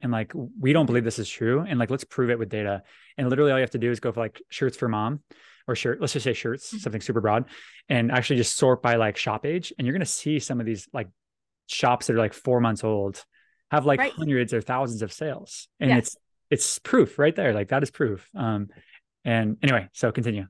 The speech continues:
Speaker 1: That's cool.
Speaker 2: Yeah, I was just, just doing some research, um, last night, actually, um, 'cause I'm, I'm working on a YouTube video,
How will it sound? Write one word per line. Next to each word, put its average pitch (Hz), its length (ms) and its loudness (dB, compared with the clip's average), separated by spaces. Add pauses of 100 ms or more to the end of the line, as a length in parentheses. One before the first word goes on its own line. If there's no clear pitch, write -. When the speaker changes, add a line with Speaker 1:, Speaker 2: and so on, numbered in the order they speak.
(120)
Speaker 1:
That's - 140 -8
cool. - 120 2
Speaker 2:
Yeah, 330 140 4
I 262 120 2
was 349 100 -2
just, - 180 -16
just 370 160 -6
doing 302 140 -2
some 254 160 -4
research, 233 460 -2
um, 202 340 -2
last 202 320 -4
night, 208 260 -4
actually, 180 520 -8
um, 196 220 -2
'cause - 100 -6
I'm, 214 160 0
I'm 208 120 -2
working 214 220 -4
on 190 140 -2
a 185 80 -4
YouTube 254 300 -4
video, 175 420 -6